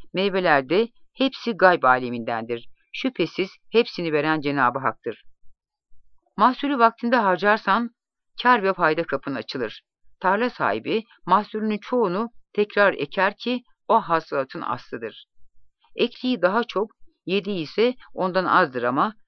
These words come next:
Cenab-ı Hakk'ın yeniden vereceğinden şüphesi yoktur. Onun için ekici o yerden mahsul elde ettiğinden tohumu yine oraya saçar. Ayakkabıcı da ekmeğinden artırdığıyla kösele, deri ve sahtiyar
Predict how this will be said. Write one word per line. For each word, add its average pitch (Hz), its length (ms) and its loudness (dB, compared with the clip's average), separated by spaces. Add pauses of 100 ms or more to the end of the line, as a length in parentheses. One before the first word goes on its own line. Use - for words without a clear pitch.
(160)
Cenab-ı 165 360 0
Hakk'ın 165 520 -4 (220)
yeniden 160 460 0
vereceğinden 139 560 -2
şüphesi - 460 -10
yoktur. 113 440 -12 (520)
Onun 247 240 0
için 180 300 -4
ekici 151 540 -4 (280)
o 208 80 0
yerden 190 440 2
mahsul 165 380 0
elde 131 320 -4
ettiğinden 135 560 -4 (280)
tohumu 226 320 0
yine 233 260 0
oraya 147 340 2
saçar. - 520 -8 (480)
Ayakkabıcı 226 640 -2
da 202 220 6 (200)
ekmeğinden 233 600 0
artırdığıyla 151 1000 0 (300)
kösele, 165 560 -2 (240)
deri 220 300 0
ve 233 160 0 (180)
sahtiyar 175 840 -2